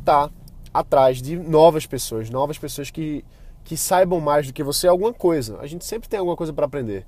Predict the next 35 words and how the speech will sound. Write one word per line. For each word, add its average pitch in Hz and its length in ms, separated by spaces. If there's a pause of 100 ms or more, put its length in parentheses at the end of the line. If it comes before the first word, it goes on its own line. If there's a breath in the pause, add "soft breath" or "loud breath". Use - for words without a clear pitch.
(460 soft breath)
Eu 143 80
tava 175 240
numa 196 100
reunião 160 500 (880)
agora, 131 320
alguns 123 380
meses 127 220
atrás, 127 420 (260 soft breath)
com 151 120
o 143 40
Jorge 143 220
Paulo 127 240
Leman, 131 400 (160)
o - 140
cara 131 240
que - 120
é 135 60
o, 123 180 (160)
na 131 120
minha 160 160
visão, 143 320
na 135 80
minha 151 240
opinião, 135 500 (480 soft breath)
é - 100
o 139 60
maior 147 340
empresário 147 460
do 131 80
Brasil, 127 540 (500 soft breath)
e 156 100
ele 185 120
tava 220 200
falando 190 380
da 185 340